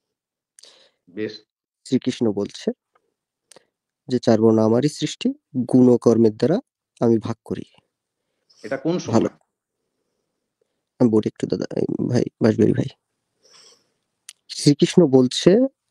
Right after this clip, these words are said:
Speaker 2: অর্জুনের সাথে যখন কুরুক্ষেত্রের যুদ্ধ মা-, ইয়েতে।
Speaker 1: আচ্ছা।
Speaker 2: এখন এই যদি হয়, ভালো কথা, তাহলে আমি আরেকটু পিছে চলে যাই,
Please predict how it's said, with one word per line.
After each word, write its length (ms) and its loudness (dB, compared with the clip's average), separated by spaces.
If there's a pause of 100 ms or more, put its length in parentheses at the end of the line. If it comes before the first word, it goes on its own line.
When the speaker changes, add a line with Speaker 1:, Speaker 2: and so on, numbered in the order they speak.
Speaker 2:
অর্জুনের 420 4
সাথে 340 0
যখন 260 4 (360)
কুরুক্ষেত্রের 460 2
যুদ্ধ 320 -2 (120)
মা-, 260 2 (120)
ইয়েতে। 300 0 (1120)
Speaker 1:
আচ্ছা। 320 -20
Speaker 2:
এখন 280 0 (460)
এই 220 4
যদি 240 -2
হয়, 320 -8 (260)
ভালো 200 -2
কথা, 220 -10 (580)
তাহলে 260 2
আমি 180 4
আরেকটু 360 -2 (320)
পিছে 280 -2
চলে 220 -2
যাই, 200 -12